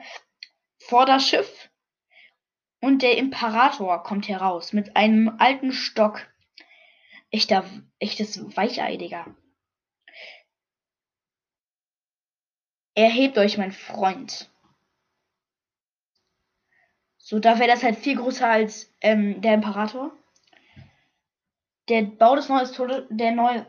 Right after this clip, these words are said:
der neuen Todessterns wird wie, wie geplant abgeschlossen sein. Ich fühle, ihr möchtet eure Suche fortsetzen nach den jungen Skywalker. Ja, mein Imperator.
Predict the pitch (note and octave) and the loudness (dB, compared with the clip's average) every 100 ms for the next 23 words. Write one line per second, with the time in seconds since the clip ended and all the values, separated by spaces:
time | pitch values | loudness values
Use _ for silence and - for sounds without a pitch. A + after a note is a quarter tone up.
0 | G#3+ A3+ A3+ A#3 A3+ B3+ B3 C4+ C4+ C#4 | -6 0 2 4 4 4 0 -2 -2 0
1 | A#3 A3+ - A3 A3 - C4 - A3+ A3 | 0 -2 -2 -4 -4 -6 -12 -8 -2 2
2 | C#4 C4+ B3+ A#3 A3 G#3+ A3 G3 G3+ G3 | 2 2 2 2 2 0 -4 -4 -4 -6
3 | F#3 F3+ F#3+ - _ _ _ _ _ _ | -6 -8 -12 -20 _ _ _ _ _ _
4 | _ _ _ _ _ _ _ _ _ _ | _ _ _ _ _ _ _ _ _ _
5 | _ _ _ _ A3+ - - C4 C4 C4+ | _ _ _ _ -4 -4 -2 2 6 6
6 | A3 A3 A#3 A3+ G#3+ A3+ A3+ G#3+ C4 C4 | 6 4 4 2 4 4 2 0 0 2
7 | B3+ - A#3+ A3+ G3+ G#3 G3+ F#3+ G3 G#3 | 0 2 0 4 2 2 0 0 2 4
8 | A3 A#3 G#3+ G#3+ - A3+ A3+ G#3 F3+ E3 | 4 6 4 2 2 4 6 4 2 0
9 | E3 F3 C3+ - _ _ _ _ _ _ | -2 -6 -8 -12 _ _ _ _ _ _
10 | _ _ _ _ _ _ _ _ _ _ | _ _ _ _ _ _ _ _ _ _
11 | _ _ _ _ _ _ _ _ _ _ | _ _ _ _ _ _ _ _ _ _
12 | A3+ B3 A#3 G3 F3 F#3 G3+ F#3+ F#3 F#3 | 0 4 4 4 0 -4 -6 -6 -6 -8
13 | - F3+ - | -10 -16 -18